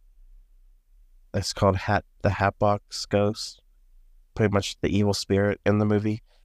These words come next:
But, I mean, I don't like Jared Leto either. Not, well, not that I don't like him.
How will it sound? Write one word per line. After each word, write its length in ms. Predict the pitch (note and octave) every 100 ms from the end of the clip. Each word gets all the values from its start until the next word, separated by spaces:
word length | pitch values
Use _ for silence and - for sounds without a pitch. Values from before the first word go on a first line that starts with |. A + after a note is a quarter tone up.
| -
But, 720 | G2 F#2 G#2 G2 F#2+ - - - - - - - - _ _ - - - - - - - _ _ _ _ _ _ - - - - -
I 160 | A#2 B2+
mean, 140 | A#2+
I 80 | B2+
don't 160 | C#3
like 140 | G2+ F#2+
Jared 220 | G2+ F#2+
Leto 200 | G2 F#2
either. 260 | F#2+ G2+ G#2 - - _ _ _ _ _ _
Not, 160 | C3+ C#3
well, 80 | C#3
not 140 | D3 -
that 140 | B2
I 40 |
don't 100 | G#2
like 220 | G2 G2+ -
him. 240 | A2 A#2